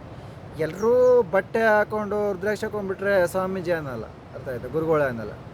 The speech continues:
ಯಾಕಂದರೆ ಅವ್ರ ನಿಜವಾದ ಮರ್ಮ, ಅವರ ಪಾಸಿಟಿವ್ ಎನರ್ಜಿ, ಅವರ ದೃಷ್ಟಿ,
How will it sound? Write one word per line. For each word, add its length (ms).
ಯಾಕಂದರೆ 300
ಅವ್ರ 140
ನಿಜವಾದ 420
ಮರ್ಮ, 420
ಅವರ 160
ಪಾಸಿಟಿವ್ 540
ಎನರ್ಜಿ, 460
ಅವರ 180
ದೃಷ್ಟಿ, 580